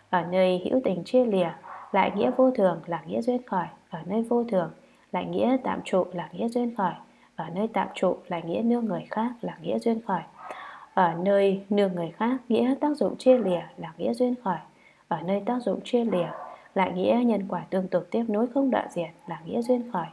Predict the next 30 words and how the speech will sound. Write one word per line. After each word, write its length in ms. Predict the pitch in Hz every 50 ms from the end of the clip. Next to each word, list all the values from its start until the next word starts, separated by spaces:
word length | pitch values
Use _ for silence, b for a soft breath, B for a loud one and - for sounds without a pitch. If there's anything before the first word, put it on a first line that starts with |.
| - B B B B B B B B
Ở 140 | - 175 165
nơi 180 | 170 190 196
nhân 220 | 190 196 196 190 185
quả 240 | 190 185 175 160 160
tương 200 | - 185 185 175
tục 180 | - 175 165 -
tiếp 140 | - 220 226 226
nối 200 | 196 190 208 226 233
không 180 | 269 262 262
đoạn 140 | 220 208 - - -
diệt, 160 | - 170 160 165 - - B B B B B B - -
lại 180 | 202 185 - - 175
nghĩa 160 | 185 208 220
nhân 200 | 226 226 214 202 196 -
quả 260 | 202 185 170 160 160 - -
chuyển 220 | - - 190 165 160 156 151 -
tương 180 | - 175 170
tự 160 | 170 - 190 - - - - -
là 140 | 175 170 160
nghĩa 160 | 165 - 214
duyên 240 | 214 - 202 185 185
khởi. 200 | - - 190 170 160 - B B B B B B B B
Ở 140 | - 180 165
nơi 180 | 170 190 196
nhân 260 | 190 190 196 190 190 185
quả 280 | - 190 180 170 170 165
chuyển 240 | - - 185 165 165 165 -
tương 200 | - 175 175 170
tự, 140 | - 190 185 - - B B B B B -
lại 180 | 190 185 180